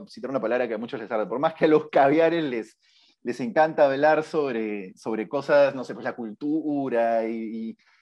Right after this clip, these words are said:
y, y la democratización de la ciudad, yo creo en todo eso y creo que tiene que ser una ciudad mucho más, este, proactiva en el desarrollo cultural y mucho más democrática como ciudadana, etcétera. Pero si tú le preguntas a la gente qué le importa,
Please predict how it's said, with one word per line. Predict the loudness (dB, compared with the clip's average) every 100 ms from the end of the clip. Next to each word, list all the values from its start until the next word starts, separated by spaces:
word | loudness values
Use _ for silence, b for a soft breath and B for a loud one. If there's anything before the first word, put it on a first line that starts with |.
| _
y, | -8 -6 -4
y | 0
la | 2
democratización | 2 -2 -2 -4 -6 -12 -4 -2 0
de |
la | -2
ciudad, | -2 -4 0
yo | -2 0
creo | 2 4 2
en | 0
todo | -2 2 2
eso | 2 0 -6 -12
y |
creo | -4 -2
que | -2
tiene | -4 -4
que | -2 -2 -4
ser | -8 -8
una | -8 -6
ciudad | -2 -2
mucho | -2 -8 -6
más, | -2 -2 -4 b b b b b -12
este, | -12 -12 -8 -4 -4 -4 -6 -10 -16 _ _
proactiva | -4 0 0 0 -2 2 4 4
en | 0
el | -8
desarrollo | -10 -10 -8
cultural | -10 -10 0 6 6 8 6 6 4 2
y | -4
mucho | -8 -6
más | -6
democrática | -6 -10 -6 -2 -2 -2 -6
como | -8 -10
ciudadana, | -10 -8 -6
etcétera. | -6 -6 -6
Pero | -6
si | -12
tú | -8
le | -6
preguntas | -6 -8
a | -8
la |
gente | -10 -10 -8
qué |
le | -6
importa, | -8 -6 -4 -4 -4 -8